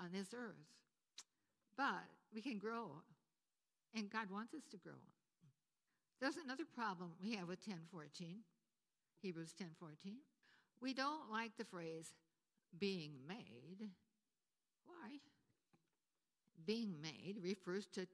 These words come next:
time process, a journey. We want instant, right now. <clears throat> Being made means a challenging and sometimes difficult journey. It could involve pain. It requires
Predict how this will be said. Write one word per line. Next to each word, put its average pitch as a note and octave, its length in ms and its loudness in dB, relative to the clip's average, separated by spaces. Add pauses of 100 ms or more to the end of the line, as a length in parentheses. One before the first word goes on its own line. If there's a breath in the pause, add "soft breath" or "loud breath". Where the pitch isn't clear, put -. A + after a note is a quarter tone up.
(140)
time D#3 580 2
process, - 600 -10
a - 40 -4
journey. G3 640 -2 (580)
We B3 160 2
want E3+ 280 6 (320)
instant, G3+ 640 -4 (460)
right G#3 220 -6 (100)
now. D3+ 800 -10
<clears throat> - 880 -14
Being C#4+ 460 4
made G3+ 460 0 (320)
means G#3+ 220 4
a E3+ 80 2
challenging A3+ 760 0 (100)
and F#3 80 0
sometimes F#3 580 0
difficult F3 460 -2
journey. F3+ 380 -4 (540 soft breath)
It - 140 -4
could D4 180 -2
involve G#3 380 0 (180)
pain. A3+ 260 -2 (720 soft breath)
It G3+ 80 0
requires G3 520 6